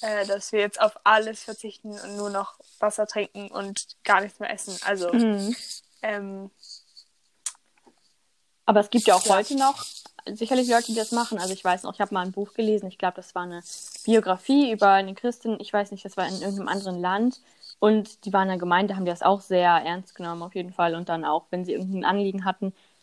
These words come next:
Speaker 2: ähm, was irgendwie komplett total wichtig war, dann haben die auch mal drei Tage lang wirklich gefastet.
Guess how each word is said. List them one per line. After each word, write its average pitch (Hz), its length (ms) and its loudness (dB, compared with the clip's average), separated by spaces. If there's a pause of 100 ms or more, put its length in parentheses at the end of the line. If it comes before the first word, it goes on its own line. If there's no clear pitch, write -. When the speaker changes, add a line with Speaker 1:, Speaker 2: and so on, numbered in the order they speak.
(220)
Speaker 2:
ähm, 175 500 0 (260)
was 190 200 -6
irgendwie 190 180 -2
komplett 190 300 -4
total 196 240 2
wichtig 208 240 2
war, 185 80 8
dann 185 140 4
haben 190 100 2
die 190 100 6
auch - 140 6
mal 185 160 4
drei 175 220 2
Tage 185 260 -2
lang 175 220 -4
wirklich 170 300 -8
gefastet. 175 580 0